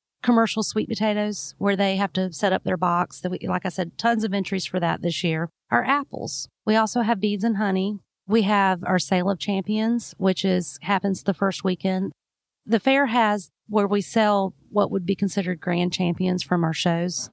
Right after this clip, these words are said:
and that money goes to youth scholarships. We've given out quite a lot over the years that we've done it. And, you know, we're kids that grew up competing at the fair can use that money for higher education. That helps us, too, because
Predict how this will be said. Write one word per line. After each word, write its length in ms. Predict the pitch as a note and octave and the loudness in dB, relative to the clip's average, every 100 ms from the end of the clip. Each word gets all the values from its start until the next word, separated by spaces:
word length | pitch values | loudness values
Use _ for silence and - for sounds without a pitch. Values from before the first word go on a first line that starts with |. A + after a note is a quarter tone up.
| _ | _
and 180 | - F#3 | 0 2
that 160 | G3+ - | 4 4
money 260 | G#3+ G#3+ | 2 2
goes 300 | G3 F#3+ F#3+ | 2 0 0
to 140 | - G3 | -2 -2
youth 240 | F3+ F3+ | -2 -4
scholarships. 880 | - F#3+ E3+ E3 - A#2+ - - - _ _ - | -2 0 0 0 -2 -6 -6 -10 -10 _ _ 0
We've 160 | B3+ | 2
given 240 | D#4 D#4+ D#4 | 2 2 2
out 160 | C4+ | 0
quite 240 | - C#4 D4+ | 2 2 2
a 20 | |
lot 300 | C4 B3+ A#3+ | 2 2 2
over 220 | - G#3 G#3 | 0 0 0
the 140 | G3+ | 0
years 240 | G3 F#3+ | 0 -2
that 160 | - - | -4 0
we've 180 | F#3+ E3 | 0 0
done 220 | F#3+ F3 | 0 2
it. 160 | E3 - | 2 0
And, 160 | F#3 | 0
you 80 | F#3+ | 2
know, 100 | F#3 | 2
we're 140 | F#3 G3+ | 0 0
kids 360 | - G#3+ F#3+ | 0 0 0
that 180 | G3+ G3+ | -2 0
grew 240 | G#3+ G#3+ | 0 2
up 240 | G#3 G3+ - _ | 2 2 -2 _
competing 540 | A3 G3+ A#3 A#3+ G#3+ | 0 0 0 0 2
at 140 | G3 - | 0 -2
the 60 | |
fair 520 | - A3 G3 E3+ E3 F3 | -2 0 2 2 0 -2
can 160 | - G3+ | 0 2
use 160 | G#3 G3 | 2 0
that 180 | G3+ | 0
money 240 | F#3+ F3+ F3+ | 2 2 2
for 140 | - | 0
higher 300 | E3+ F3 E3 | 0 2 2
education. 640 | D#3+ - F3+ D#3+ - - - - | 0 -4 -4 -4 -6 -8 -14 -2
That 220 | B3+ G3+ | 0 2
helps 280 | A#3+ - - | 0 0 0
us, 300 | A#3+ A3 - | 2 0 -2
too, 240 | B3+ A3+ | 0 2
because 540 | F#3+ G3+ G3+ G3 - | 0 0 0 0 -4